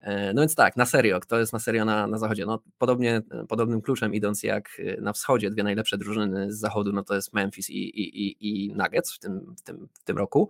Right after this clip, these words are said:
Mm, i to nie tylko jeżeli chodzi o, o standingsy, ale wydaje mi się, że to są abs-, absolutnie w tym momencie najmocniejsze drużyny na zachodzie i do nich się należy porównywać i, i, i którąś z tych drużyn trzeba będzie po prostu pokonać, e, a, a, albo i obie,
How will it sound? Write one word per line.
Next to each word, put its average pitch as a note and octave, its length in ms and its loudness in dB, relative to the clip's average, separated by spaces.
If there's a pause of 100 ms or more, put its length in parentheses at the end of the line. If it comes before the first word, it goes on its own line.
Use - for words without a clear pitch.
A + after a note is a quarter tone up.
(160)
Mm, G#2 240 2
i D#3+ 100 4
to - 160 6
nie C#3+ 140 10
tylko A2 240 4
jeżeli G2+ 220 4
chodzi G2+ 260 4
o, F2+ 260 6
o G2 100 0
standingsy, G#2 500 2
ale F#2 100 4
wydaje F#2+ 280 4
mi G2 60 0
się, G#2+ 100 -4
że G2+ 100 -2
to - 120 0
są F#2+ 260 2
abs-, - 240 -4 (320)
absolutnie - 480 -4
w - 40 -10
tym - 120 -12
momencie F#2+ 320 -4
najmocniejsze G2+ 560 2
drużyny G2 340 2
na G2+ 100 2
zachodzie G2+ 500 2
i G#2 320 2
do G2+ 140 6
nich G2 160 2
się - 140 -6
należy G2+ 300 -2
porównywać G#2 560 0
i, G2 100 -4
i, G2+ 440 -2
i G#2+ 60 -2 (360)
którąś A#2 320 8
z - 40 0
tych A2+ 120 6
drużyn G#2+ 260 6
trzeba G2+ 240 4
będzie G2 220 4
po G2 80 -2
prostu G#2 280 -2
pokonać, A2 520 0
e, - 360 -2
a, - 240 -4 (100)
a, F#2 180 -4
albo G2 300 2
i G2 80 6
obie, G#2 260 4